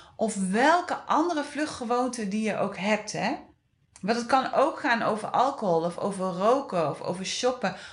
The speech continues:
of over Netflixen. Het maakt helemaal niet uit wat je doet. En weet dat je het doet omdat je niet weet hoe je kunt omgaan met de leegte die ontstaat als je stopt met het doen van die gewoonte.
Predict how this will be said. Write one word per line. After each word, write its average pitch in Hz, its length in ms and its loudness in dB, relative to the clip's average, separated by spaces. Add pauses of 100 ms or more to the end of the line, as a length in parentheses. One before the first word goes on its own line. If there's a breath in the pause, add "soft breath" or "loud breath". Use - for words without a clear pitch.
(140 loud breath)
of 226 240 -4
over 214 280 0
Netflixen. 233 640 0
Het - 120 -10
maakt 254 280 0 (100)
helemaal 285 440 0
niet 254 220 -2
uit 233 220 2
wat 196 180 -2
je 190 100 -6
doet. - 480 -6 (1080)
En 175 120 -4
weet 220 560 0 (380 loud breath)
dat 262 260 2
je 277 60 -4
het 262 280 -4
doet 202 260 -6
omdat 196 460 -2
je 190 60 -6
niet 220 340 -2
weet 190 480 -2 (320 loud breath)
hoe 196 260 0
je 262 160 2
kunt 214 240 -2
omgaan 202 440 0
met 175 160 -2
de 170 100 -2
leegte 180 800 0 (400 loud breath)
die 202 180 -2
ontstaat 175 680 0
als 190 140 -4
je 202 60 -4
stopt 202 360 -2
met 208 160 -2
het 180 140 -4
doen 165 180 0
van 185 140 -2
die 175 100 -2
gewoonte. 220 640 0